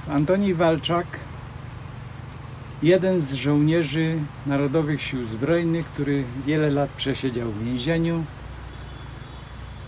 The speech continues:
Człowiek zasłużony dla Szczyrku, który był radnym. Tam dla mieszkańców Podmagury prowadził przez długie lata sklep, żeby nie musieli po chleb schodzić na dół. Bardzo dobry, spokojny człowiek,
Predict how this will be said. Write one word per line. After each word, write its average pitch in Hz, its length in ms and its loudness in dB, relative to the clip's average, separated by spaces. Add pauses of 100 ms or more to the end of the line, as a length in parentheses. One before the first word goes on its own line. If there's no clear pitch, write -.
(120)
Człowiek 156 320 4
zasłużony 165 640 2
dla 160 200 4
Szczyrku, 160 480 -2
który 135 400 2
był 110 320 -4
radnym. 156 720 4 (1300)
Tam 147 200 2
dla 147 160 4
mieszkańców 147 580 2
Podmagury 135 680 2
prowadził 123 600 0
przez 110 240 -6
długie 139 280 0
lata 127 320 -2
sklep, 170 520 4
żeby 143 300 2
nie 139 120 6
musieli 135 420 2
po 135 160 -2
chleb 127 280 -2
schodzić 107 500 -2
na 147 200 6
dół. 151 260 0 (1500)
Bardzo 156 340 4
dobry, 156 340 4
spokojny 147 560 2
człowiek, 151 460 2